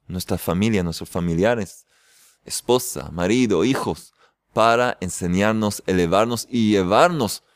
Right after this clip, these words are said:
a cumplir con nuestra misión sobre la faz de la tierra. ¿Están listos? ¿Sí? ¿Todos listos?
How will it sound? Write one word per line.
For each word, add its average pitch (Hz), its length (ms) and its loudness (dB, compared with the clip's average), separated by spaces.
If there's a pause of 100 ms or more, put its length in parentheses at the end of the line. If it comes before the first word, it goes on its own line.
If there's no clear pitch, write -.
(240)
a 110 80 -2
cumplir 117 440 2
con 120 120 2
nuestra 110 260 0
misión 107 460 0
sobre 95 240 0
la 85 80 0
faz 107 360 0 (200)
de 95 120 2
la 90 100 2
tierra. 80 340 2
¿Están 170 280 4
listos? 202 640 4 (800)
¿Sí? 190 400 8 (400)
¿Todos 156 200 2
listos? 196 640 4